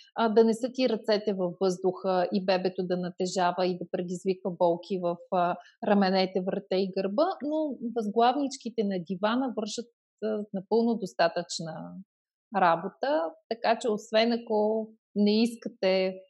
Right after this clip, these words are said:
така не държите да си имате подобна възглавница, специално наречена за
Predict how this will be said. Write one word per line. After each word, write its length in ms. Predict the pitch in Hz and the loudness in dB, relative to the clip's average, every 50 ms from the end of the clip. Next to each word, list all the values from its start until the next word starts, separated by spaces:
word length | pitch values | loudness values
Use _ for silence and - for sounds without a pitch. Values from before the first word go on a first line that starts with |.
| _ _ _ _ _ _ _ _ _ _ - - _ _ 214 | _ _ _ _ _ _ _ _ _ _ -20 -20 _ _ -4
така 220 | - - 240 240 | 4 6 6 6
не 180 | 247 240 233 214 196 | 8 8 6 6 6
държите 680 | 180 196 196 196 196 190 202 262 302 294 - 262 226 190 | 4 4 2 2 0 0 6 6 6 8 8 8 8 8
да 100 | 220 214 | 6 4
си 160 | 214 - 214 | 4 4 4
имате 500 | 214 220 220 220 208 208 214 - 190 - - | 6 8 8 8 8 6 6 2 0 0 0
подобна 500 | 190 175 185 190 190 190 190 196 185 180 | 2 8 10 10 10 10 8 4 4 4
възглавница, 840 | 180 180 175 185 180 185 185 185 185 185 202 190 190 - - 180 180 - | 2 0 0 0 0 2 2 2 0 0 -4 -6 -6 -6 -10 -10 -10 -8
специално 580 | _ 214 208 - 233 214 208 214 214 220 214 208 | _ -12 -8 -4 0 0 2 2 2 0 0 0
наречена 640 | 202 190 185 185 185 185 185 185 - 208 190 185 180 | 0 0 2 4 4 2 2 0 0 0 0 0 0
за 160 | 175 - 175 | 0 -2 -4